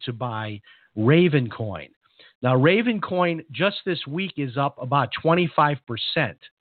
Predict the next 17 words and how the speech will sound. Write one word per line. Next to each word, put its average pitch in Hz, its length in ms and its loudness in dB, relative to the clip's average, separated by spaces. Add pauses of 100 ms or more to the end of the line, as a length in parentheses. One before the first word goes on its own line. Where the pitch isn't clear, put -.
(500)
And 143 100 -2
to 143 60 2
give 202 200 2
you 220 140 2
a - 20 2
little 208 160 4
bit 180 160 4
of 165 120 4
a 135 60 2
background 139 640 0
on 117 200 -6
it, 113 140 -10 (1600)
a 151 60 2
lot 190 220 6
of 226 80 2
these 196 180 -2
coins, 175 400 -2